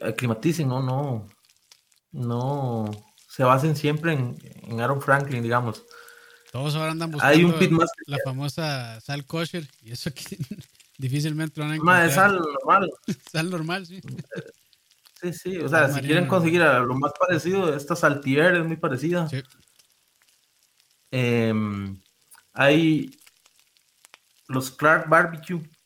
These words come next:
Speaker 1: fueron los que ganaron el último barbecue, el último Jack Daniels.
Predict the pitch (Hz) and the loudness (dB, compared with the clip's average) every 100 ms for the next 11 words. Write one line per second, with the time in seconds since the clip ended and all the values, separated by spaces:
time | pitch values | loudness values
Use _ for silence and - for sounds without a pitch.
0 | _ - 135 156 147 - 120 117 131 156 | _ -10 -6 -4 -6 -8 -8 -6 -4 -4
1 | 139 139 151 135 139 151 135 123 117 110 | -4 -4 -2 0 -2 -6 -8 -6 -4 -4
2 | 113 117 127 139 143 131 131 131 131 147 | -2 -4 -6 -8 -6 -2 -2 2 2 2
3 | 151 147 | -2 -6